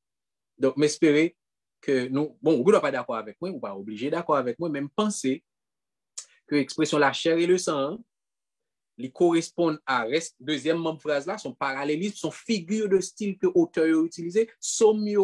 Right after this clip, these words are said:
mais c'est pratiquement plus fort, sont mieux comme ça, au fait. Plus fort, sont mieux.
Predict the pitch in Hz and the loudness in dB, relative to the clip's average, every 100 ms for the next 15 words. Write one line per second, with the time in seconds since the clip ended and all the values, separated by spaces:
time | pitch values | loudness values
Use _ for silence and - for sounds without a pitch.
0 | 185 175 190 - - - _ _ _ - | 0 -6 -8 -10 -12 -14 _ _ _ -8
1 | 202 208 202 - 220 190 185 - 196 190 | -8 -6 -6 -6 -6 -6 -4 2 2 4
2 | 170 156 143 113 - - _ _ _ _ | 2 2 -2 -4 -4 -18 _ _ _ _
3 | _ _ _ _ 247 233 165 - 101 - | _ _ _ _ -4 -4 -6 -6 -10 -12